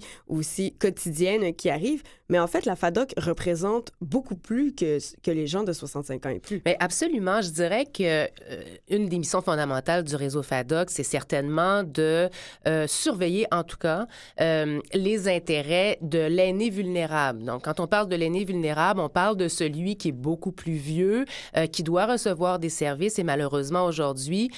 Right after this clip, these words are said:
Speaker 2: euh, il a de la difficulté à en ser-, à, à en recevoir. Euh, par contre, effectivement, le, le, le membership au-, est beaucoup plus vaste que ça. Euh, on commence à accueillir des gens chez nous à partir de cinquante ans. Mais là, on le disait tantôt en discussion, c'est que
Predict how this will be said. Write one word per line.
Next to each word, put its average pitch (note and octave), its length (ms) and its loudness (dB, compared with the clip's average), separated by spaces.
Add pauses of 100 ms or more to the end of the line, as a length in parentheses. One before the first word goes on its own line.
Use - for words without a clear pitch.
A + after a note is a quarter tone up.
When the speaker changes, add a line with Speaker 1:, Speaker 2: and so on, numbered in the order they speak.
(220)
Speaker 2:
euh, D3+ 400 2
il E3+ 160 0
a F3 60 4
de D#3+ 80 -6
la D3+ 80 4
difficulté E3+ 560 -2
à D3+ 100 2
en D3 60 -2
ser-, C#3+ 320 -2
à, B2 220 -4 (100)
à D#3+ 220 4
en - 20 2
recevoir. C#3 720 0 (380)
Euh, D3 380 4
par C3+ 260 -2
contre, A3+ 240 4
effectivement, E3+ 580 0
le, F#3 140 4
le, D3+ 180 2
le C3+ 200 2
membership F#3 640 2
au-, C#3 200 -4
est D#3+ 80 0
beaucoup D#3 320 -2
plus A#3 200 -2
vaste F3 500 0
que D3 180 -2
ça. D3 400 2 (360)
Euh, D#3+ 200 4
on E3+ 120 2
commence F3 320 2
à E3+ 40 6
accueillir E3+ 380 2
des D#3 140 0
gens F3 180 2
chez F3+ 200 -2
nous F3+ 160 2
à F3 60 2
partir D#3 320 0
de D#3+ 120 -4
cinquante D#3+ 640 0
ans. - 80 2 (440)
Mais C#3+ 60 0
là, F3 100 6
on F3 60 4
le E3 80 2
disait D3+ 300 0
tantôt E3 360 2
en F3+ 120 2
discussion, A#3+ 640 2
c'est F3 160 0
que G3+ 320 2